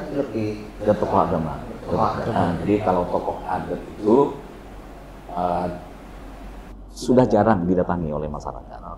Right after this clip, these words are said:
Speaker 2: Kalau, eh, pembagian harta warisan.
Speaker 1: Kecuali dalam hal-hal yang itu, eh, memang praktek adat gitu ya.
Speaker 2: Iya,
Speaker 1: Mereka
Speaker 2: ber-,
Speaker 1: kalau
Speaker 2: iya.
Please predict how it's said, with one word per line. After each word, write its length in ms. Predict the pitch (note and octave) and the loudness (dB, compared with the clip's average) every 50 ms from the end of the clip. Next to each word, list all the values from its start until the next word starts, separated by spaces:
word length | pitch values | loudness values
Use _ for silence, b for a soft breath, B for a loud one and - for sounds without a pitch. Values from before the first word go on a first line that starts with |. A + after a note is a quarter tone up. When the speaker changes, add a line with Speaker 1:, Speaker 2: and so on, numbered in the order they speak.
| - - | -14 -6
Speaker 2:
Kalau, 400 | E2+ F2 F2 F2 F#2+ G#2 - - - - - - - - - - - - - - - | 0 0 2 2 2 0 0 -2 -6 -12 -16 -16 -16 -18 -18 -18 -18 -18 -16 -10 -6
eh, 220 | D#2+ D#2+ D#2+ D#2+ D#2+ - - | -4 -4 -2 -4 -6 -6 -6
pembagian 320 | F2 F2 F2 F2+ F#2 F2+ | -4 -2 0 0 2 0
harta 160 | F2+ E2+ E2+ | 0 0 2
warisan. 440 | E2+ E2 E2 E2 E2 - C2 A1+ - - - - - - - - - - - - - - - | 2 2 2 0 -2 -2 -4 -6 -6 -6 -10 -10 -10 -12 -12 -14 -14 -14 -14 -14 -12 -12 -10
Speaker 1:
Kecuali 320 | - - A#2+ A#2+ A#2 C3 | -6 0 4 6 6 6
dalam 240 | C#3 - A#2+ A2+ A2 G#2+ | 8 6 6 6 6 4
hal-hal 240 | G#2 G#2+ G#2+ A#2+ B2 | 2 2 4 4 4
yang 160 | B2 A#2+ A2+ | 4 4 2
itu, 240 | A2 G#2+ - A#2 A#2 | 2 0 -2 -4 -4
eh, 320 | - - A2+ A2+ G#2+ G#2+ G2+ | -4 -2 0 0 2 2 0
memang 320 | G2+ G#2+ A2 A2+ A2+ A2 | 0 0 -2 -2 -2 -2
praktek 360 | A2 A2 G#2 - - A2 G#2 - | -2 -4 -4 -2 -2 -2 -2 -2
adat 300 | G#2+ G2 - A#2+ A#2 G#2 A2+ A2 | -4 -2 2 2 2 2 0 -2
gitu 80 | G#2 A2 G2+ | 0 2 2
ya. 40 | G2 - | 4 6
Speaker 2:
Iya, 180 | - B2+ B2 A2+ G2+ | 10 10 12 12 12
Speaker 1:
Mereka 200 | F#2+ F#2 F#2 F#2 | 10 10 8 8
Speaker 2:
ber-, 80 | F#2 G2+ | 8 6
Speaker 1:
kalau 100 | G2+ G2 - | 4 4 6
Speaker 2:
iya. 260 | - A2 A#2 A2 F2+ | 8 10 10 10 8